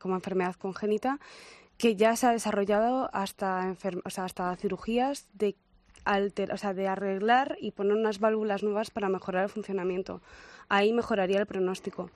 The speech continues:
Pero en cambio hay otras que solo tendríamos un tratamiento médico, entonces tendría que estar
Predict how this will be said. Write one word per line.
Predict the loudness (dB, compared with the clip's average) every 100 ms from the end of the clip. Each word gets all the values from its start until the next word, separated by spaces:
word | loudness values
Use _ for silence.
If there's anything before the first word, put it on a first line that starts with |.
| -20 -20 -12 -2
Pero | 2
en | 4
cambio | 4 4
hay | 6 4
otras | 2 2 2 -2 -4
que | -4
solo | 2 2 4
tendríamos | 2 4 4 4 2 0 0
un | 2
tratamiento | 2 2 2 2 4
médico, | 4 2 2 0
entonces | 0 0 -2
tendría | 0 0 0
que |
estar | -2 0 0 0